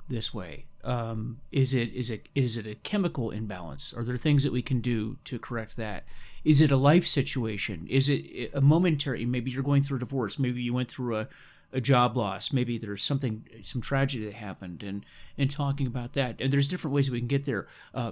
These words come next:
substance abuse is another way that we can get here. I always, alcohol, for example, I always talk about, you know, alcohol is a depressant. And a lot of people, when you point this out to them, it, it seems obvious, it seems intuitive, but it's really not when you're in the mix of it.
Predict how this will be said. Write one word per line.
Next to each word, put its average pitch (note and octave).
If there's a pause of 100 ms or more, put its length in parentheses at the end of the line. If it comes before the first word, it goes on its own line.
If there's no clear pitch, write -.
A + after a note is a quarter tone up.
(120)
substance G3
abuse A2
is B2+
another C#3+
way B2+
that A2+
we G2+
can A#2
get A2+
here. F2+
I C#3
always, D3+ (840)
alcohol, C3
for -
example, A2+
I G#2+
always C3
talk C3+
about, G#2+ (160)
you C3
know, A#2+
alcohol B2+
is D#3+
a D3+
depressant. F#3
And A#2+
a B2
lot C#3+
of G3+
people, C#3 (300)
when D#3
you C3+
point C#3+
this -
out F#3+
to -
them, B2+
it, A2+
it C3+
seems D#3
obvious, C3+
it -
seems B2+
intuitive, C3
but A#2
it's -
really C3
not A#2
when C#3
you're A#2
in A2+
the A2+
mix C#3+
of A2+
it. G#2+